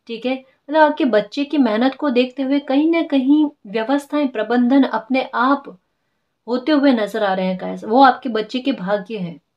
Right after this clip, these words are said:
है ना, जिसकी वजह से परेशानी का सॉल्यूशन भी अपने आप निकल रहा है। स्कॉलरशिप के रूप में हो सकता है, किसी भी आधार के रूप में हो सकता है, लेकिन जहां आपको डर है ना कि आपके बच्चों की एजुकेशन रुक जाएगी या फिर जिस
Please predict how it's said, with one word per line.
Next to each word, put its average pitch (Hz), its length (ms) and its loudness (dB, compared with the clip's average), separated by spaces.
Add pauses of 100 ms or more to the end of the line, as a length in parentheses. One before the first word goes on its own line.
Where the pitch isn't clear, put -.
है 208 80 -10
ना, 247 180 -8 (340)
जिसकी 247 320 -6
वजह 285 240 0
से 302 160 -2
परेशानी 294 580 0 (100)
का 294 500 2
सॉल्यूशन 302 500 4
भी 294 160 6 (140)
अपने 262 260 -4 (100)
आप 226 200 -4
निकल 190 260 -6
रहा 175 140 -8
है। 180 160 -16 (260)
स्कॉलरशिप 226 600 -6
के 254 100 -4
रूप 240 180 -6
में 240 80 -2
हो 240 120 0
सकता 233 320 -12
है, 254 140 -10
किसी 262 280 -8
भी 320 160 -6
आधार 247 240 -2
के 233 120 -4
रूप 208 180 -2
में 196 80 -10
हो 196 100 -10
सकता 185 320 -18
है, 170 160 -18 (580)
लेकिन 285 320 -2 (200)
जहां 226 340 2
आपको 285 300 2
डर 233 260 2
है 233 140 0
ना 254 160 2 (1120)
कि 254 260 -4
आपके 247 300 0
बच्चों 220 540 -4
की 277 160 0 (140)
एजुकेशन 269 760 2 (500)
रुक 247 280 -6
जाएगी 262 420 0
या 254 160 2
फिर 277 340 2
जिस 285 300 -2